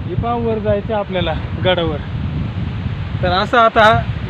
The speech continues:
एक टप्पा आम्ही पूर्ण केलाय, ह्या पहिल्या टप्प्यात आहे. चला आता इथून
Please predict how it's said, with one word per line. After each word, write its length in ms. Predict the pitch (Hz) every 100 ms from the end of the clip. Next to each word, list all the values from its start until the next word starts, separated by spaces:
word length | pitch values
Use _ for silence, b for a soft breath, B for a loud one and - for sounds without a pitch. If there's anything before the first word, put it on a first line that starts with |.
| 202
एक 160 | 190
टप्पा 260 | 214 202 202
आम्ही 160 | 226 226
पूर्ण 280 | 226 202
केलाय, 340 | 196 214 220 220 - - - - - - - - - - -
ह्या 300 | - 196 208
पहिल्या 340 | 208 220 226 226
टप्प्यात 400 | 214 180 185 185
आहे. 80 | 220 233 - - - - - - - - - -
चला 200 | 202 214
आता 140 | 220 226
इथून 320 | 220 240